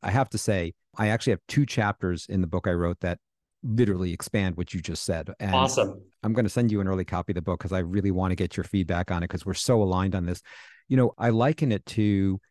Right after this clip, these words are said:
Speaker 1: you know, medieval times, and I actually borrowed this from J-,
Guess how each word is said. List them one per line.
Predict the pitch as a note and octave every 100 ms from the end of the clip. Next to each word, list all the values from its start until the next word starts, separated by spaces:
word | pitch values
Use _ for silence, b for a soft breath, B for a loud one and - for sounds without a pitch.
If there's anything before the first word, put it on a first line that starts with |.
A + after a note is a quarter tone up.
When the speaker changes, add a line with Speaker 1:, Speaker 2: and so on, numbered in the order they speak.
| _ _
Speaker 1:
you | -
know, | G#2+
medieval | F#2+ G#2 B2+ A2
times, | - - G#2 F2+ E2+ - -
and | G#2+ F#2+ F#2+
I | G2+ G2+
actually | G2+ F#2 - _ _ -
borrowed | G#2+ A2 A2 F#2
this | F#2 F2+
from | - G#2 F#2 F2 F2 - A#2 - B2
J-, | -